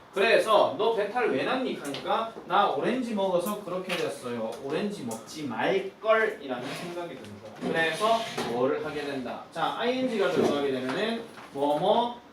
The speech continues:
한 것에 대해서 유감스럽게 여긴다. 이렇게 얘기하는데 이걸 다른 말로 얘기하면은 우리가 많이 하는 후회하다가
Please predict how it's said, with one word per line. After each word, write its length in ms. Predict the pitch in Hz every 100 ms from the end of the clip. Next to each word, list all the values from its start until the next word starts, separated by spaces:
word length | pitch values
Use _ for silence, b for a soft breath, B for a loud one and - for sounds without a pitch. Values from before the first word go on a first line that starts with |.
| -
한 400 | - 254 262 262
것에 400 | 262 285 262 220
대해서 420 | 170 147 143 202
유감스럽게 960 | 208 131 131 139 139 196 220 - 190 151
여긴다. 640 | 143 160 147 117 113 165 165
이렇게 280 | 185 196 139
얘기하는데 280 | - 233 208
이걸 280 | 185 214 190
다른 220 | - 185
말로 260 | 196 151 123
얘기하면은 680 | 233 - - 110 170 240 240 - - 127
우리가 260 | 160 160
많이 280 | 131 110 120
하는 400 | 113 - 208 220 - - - -
후회하다가 1200 | 254 254 240 247 240 202 151 131 - 147 190 190